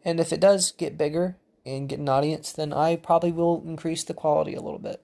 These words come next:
I will probably put it on multiple platforms. I will probably try to share it because I would feel like I have somewhat of a responsibility. So if you even got this far, I would recommend sharing. If you don't want to, that's fine. I understand.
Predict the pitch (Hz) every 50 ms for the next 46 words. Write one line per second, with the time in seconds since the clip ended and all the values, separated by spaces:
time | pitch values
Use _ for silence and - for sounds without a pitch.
0 | _ - 151 147 151 143 147 143 143 - 147 143 147 143 135 - 147 143 139 151
1 | 151 143 143 143 - - 160 160 - - 196 196 185 - - 143 147 156 151 147
2 | - - - 143 143 143 139 - 147 147 151 151 151 151 151 147 147 151 - -
3 | - - - _ - - - 165 165 156 - - 151 147 143 143 139 - _ _
4 | _ _ _ _ _ _ _ _ _ _ _ _ - 165 156 - - 151 143 143
5 | 139 - - 147 147 151 147 147 - - - - _ _ _ _ - - 160 156
6 | 156 - 160 151 147 143 147 151 156 151 143 - - 147 147 143 143 143 151 156
7 | 156 - - 160 151 - 180 175 - - 139 - - _ _ _ _ _ _ _
8 | _ _ _ _ _ _ _ _ _ _ _ - - - 175 165 - 226 240 240
9 | 220 190 147 143 156 160 - 131 - - - 131 127 123 123 123 - _ _ _
10 | _ _ _ _ _ _ _ _ _ _ _ _ _ _ _ _ _ - 214 240
11 | 233 185 180 170 - - 151 139 135 - - 135 135 139 135 143 139 - _ _
12 | - 139 - 202 202 180 151 151 143 135 - 139 131 127 127 131 131 - - -
13 | - - - 120 _ _ _ _ _ - - 135 127 - - - - - 131 131
14 | 147